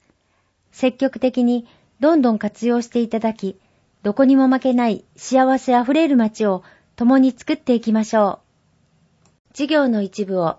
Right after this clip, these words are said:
ご紹介します。来年度から帯状疱疹ワクチン接種の助成なども予定していますが、内容は決まり次第、市公式ホームページや広報誌で紹介していきますね。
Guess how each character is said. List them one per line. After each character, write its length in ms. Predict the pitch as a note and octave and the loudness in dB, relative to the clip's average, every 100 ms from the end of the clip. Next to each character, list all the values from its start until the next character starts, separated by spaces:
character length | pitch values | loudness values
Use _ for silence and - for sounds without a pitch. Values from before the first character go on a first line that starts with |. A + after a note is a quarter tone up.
| _ | _
ご 80 | G3 | -8
紹 180 | - A3 | -4 -4
介 220 | A3 G#3+ | -2 -4
し 120 | - | -4
ま 160 | G3+ G#3 | -6 -8
す。 240 | - _ _ _ _ _ _ _ _ _ _ - | -12 _ _ _ _ _ _ _ _ _ _ -8
来 220 | A#3 B3+ | -2 0
年 180 | C4 A#3 | 0 -2
度 80 | G3+ | -4
か 120 | E3+ | -8
ら 200 | E3 - - | -8 -10 -8
帯 220 | B3+ C4+ | -6 -4
状 240 | C4+ C4 | 0 0
疱 200 | B3 C4 | 0 -4
疹 260 | C4 C4 B3+ | -4 -4 -4
ワ 100 | C4 | -4
ク 100 | B3+ | -8
チ 140 | B3+ | -6
ン 80 | C4 | -4
接 240 | C4 C4 | -4 -6
種 140 | - F3+ | -6 -8
の 80 | D#3+ | -8
助 140 | F3 | -8
成 200 | A3+ A#3 | -4 -4
な 140 | A3+ | -4
ど 80 | G3+ | -6
も 120 | D#3+ | -8
予 120 | D3+ D#3 | -10 -8
定 180 | G3+ | -8
し 80 | G#3+ | -8
て 120 | - | -6
い 60 | A3 | -6
ま 120 | G#3+ | -6
す 140 | A3 F#3 | -8 -8
が、 200 | F3+ F3 _ _ _ - | -10 -10 _ _ _ -6
内 220 | G#3+ A#3 | -2 0
容 160 | A#3+ A3 | 0 0
は 120 | G#3+ | -2
決 120 | G#3+ | -4
ま 140 | A#3 | -4
り 80 | B3+ | -4
次 120 | B3 | -6
第、 280 | A#3 G3 - _ _ | -4 -4 -6 _ _
市 340 | - - B3 - - | -14 -10 -10 -10 -6
公 160 | A#3+ | -4
式 260 | B3 - B3+ | -4 -6 -4
ホ 160 | A3+ | -2
ー 40 | B3+ | -2
ム 120 | C4 | -2
ペ 200 | C4 C4 | 0 0
ー 20 | |
ジ 140 | F3 E3+ | 0 -4
や 140 | D#3+ | -6
広 160 | - B3 | -6 -2
報 120 | B3+ | -2
誌 140 | B3+ F3 | -4 -6
で 60 | |
紹 240 | E3 G3+ F#3+ | -6 -8 -6
介 180 | G3 | -8
し 60 | G3 | -6
て 100 | G3+ | -6
い 80 | G3 | -6
き 100 | G3 | -8
ま 120 | G3+ | -10
す 120 | - | -10
ね。 220 | F3+ C#4 | -10 -12